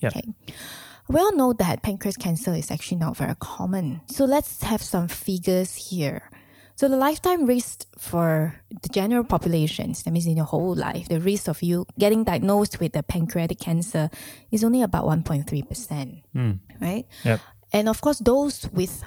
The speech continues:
Speaker 2: high risk group, the high risk populations, and we will further elaborate what are the high risk.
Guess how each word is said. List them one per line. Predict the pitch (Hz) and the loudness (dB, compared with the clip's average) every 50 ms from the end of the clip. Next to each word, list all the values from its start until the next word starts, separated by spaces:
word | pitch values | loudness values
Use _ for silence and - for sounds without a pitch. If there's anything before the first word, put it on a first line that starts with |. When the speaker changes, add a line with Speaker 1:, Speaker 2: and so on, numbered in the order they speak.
| - _ | -18 _
Speaker 2:
high | _ - - - 226 220 233 240 | _ -12 -6 -2 0 2 2 2
risk | 233 247 240 240 - - - - - - - - - 175 | 2 2 2 0 -2 -4 -8 -12 -14 -16 -16 -14 -8 -2
group, | - 208 214 185 - - - _ - | 2 4 4 4 2 0 -8 _ -14
the | - 233 165 165 | -8 -2 0 0
high | 156 - - 208 220 | 0 0 0 0 2
risk | 240 247 254 233 - - | 2 2 2 0 -2 -4
populations, | 180 180 - - 190 180 175 175 170 - - 170 147 160 - | -4 -2 -2 0 0 2 2 2 0 0 -2 -2 -2 -2 0
and | 151 160 | 0 2
we | 160 160 160 | 2 2 4
will | 165 156 151 151 151 | 4 4 2 2 0
further | - - 185 180 185 190 | 0 0 0 2 2 2
elaborate | 170 165 165 156 156 160 175 175 175 175 - | 2 2 2 2 2 2 2 2 2 2 2
what | - 165 165 160 | 0 0 0 2
are | 160 160 | 2 0
the | 180 151 | 0 -2
high | 165 165 143 143 | -2 0 0 2
risk. | 151 170 220 330 370 - - | 2 2 0 0 -2 -6 -8